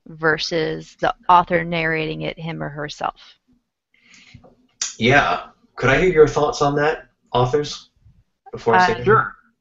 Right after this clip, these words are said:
Speaker 3: Yeah, I'll
Speaker 1: Sure.
Speaker 3: talk about that. Um, my voice sounds like shit, and I don't like
Speaker 1: <laughs>
Speaker 3: narrating.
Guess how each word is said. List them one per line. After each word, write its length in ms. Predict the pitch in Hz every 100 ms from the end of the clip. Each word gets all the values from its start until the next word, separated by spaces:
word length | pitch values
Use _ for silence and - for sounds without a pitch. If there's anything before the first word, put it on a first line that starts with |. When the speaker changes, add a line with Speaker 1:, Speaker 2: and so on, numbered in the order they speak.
| _
Speaker 3:
Yeah, 140 | - -
I'll 40 | 196
Speaker 1:
Sure. 60 |
Speaker 3:
talk 160 | 156 117
about 220 | 107 101
that. 400 | - 107 117 -
Um, 580 | 120 117 113 110 104 104 - -
my 260 | 110 113
voice 340 | 101 107 107 -
sounds 400 | 113 104 104 104
like 200 | 101 92
shit, 380 | - - - -
and 180 | 107 101
I 180 | 101 95
don't 140 | -
like 380 | - 277 311 339
Speaker 1:
<laughs> 0 |
Speaker 3:
narrating. 440 | 330 415 339 202